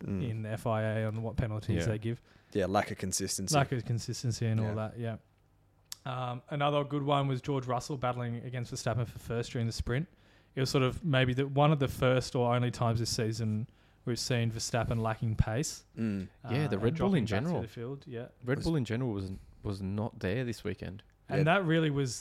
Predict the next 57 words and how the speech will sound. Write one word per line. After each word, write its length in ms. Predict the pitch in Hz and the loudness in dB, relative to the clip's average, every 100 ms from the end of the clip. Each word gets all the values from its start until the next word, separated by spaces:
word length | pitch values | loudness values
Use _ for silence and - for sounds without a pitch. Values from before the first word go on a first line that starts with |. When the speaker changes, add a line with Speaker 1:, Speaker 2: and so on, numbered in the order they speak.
| 165 | -8
Speaker 2:
the, 420 | 127 120 117 117 131 | -2 0 0 -2 -6
the 80 | |
key 240 | 120 127 117 | -6 -4 -4
source 480 | - 127 117 - - | -4 -4 -4 -4 -4
for 300 | 113 104 110 | -4 -4 -6
<laughs> 120 | 127 | -2
why 200 | 123 127 | 2 4
it 100 | 143 | 4
was 160 | 131 - | 2 -2
such 240 | 127 135 | -4 -4
a 40 | |
good 180 | 127 120 | -4 -4
weekend, 440 | 113 117 120 120 107 | -4 -6 -4 -6 -6
right? 280 | 107 120 - - | -6 -6 -8 -6
'Cause 140 | 123 | -6
Speaker 1:
Yeah. 120 | 113 | -2
Speaker 2:
without 360 | 127 120 120 - | 0 2 2 0
that, 220 | 110 107 | -2 -2
it 80 | 110 | -4
just 180 | 110 - | -8 -6
would 100 | 120 | -6
have 140 | 107 113 | -6 -4
been 180 | 104 | -4
a 40 | 107 | -6
clear 240 | - 110 | -6 -6
run 260 | 104 104 107 | -4 -4 -4
for 140 | - | -8
Red 220 | 107 104 110 | -12 -12 -10
Bull 180 | 104 | -10
again. 360 | 101 104 104 110 - | -8 -8 -8 -10 -10
Speaker 3:
Yeah. 240 | 113 113 82 | -2 -2 0
Speaker 1:
Yeah. 220 | 95 110 | -4 -4
Speaker 2:
Um, 120 | 110 110 | -2 0
and 80 | |
none 180 | 113 117 | 2 2
of 60 | 117 | 0
that 160 | 107 110 | 0 0
midfield 400 | 110 - 113 104 | -2 -2 -2 -2
fight 220 | 110 107 | -4 -4
would 100 | 110 | -4
have 60 | 107 | -6
happened. 360 | 104 113 104 - - _ | -6 -6 -8 -12 -20 _
Speaker 1:
Yeah, 160 | 117 110 | 6 6
I 40 | |
think 260 | 104 135 123 | 6 0 4
pre-race 500 | 143 135 117 113 - | 8 10 10 6 4
when 140 | 101 | 0
the, 140 | 101 98 | -2 -4
when 100 | 104 | -2
the 60 | 101 | -2
tyre 280 | - 104 101 | 2 4 4
choices 460 | - 98 107 98 | 4 0 0 -4
were 100 | 101 | -4
announced, 380 | 92 92 95 - | -2 -2 -4 -4
everyone 260 | 98 101 98 | -2 -2 -4
thought, 300 | 101 95 - | -2 -2 -2
well, 320 | 101 92 | -2 -2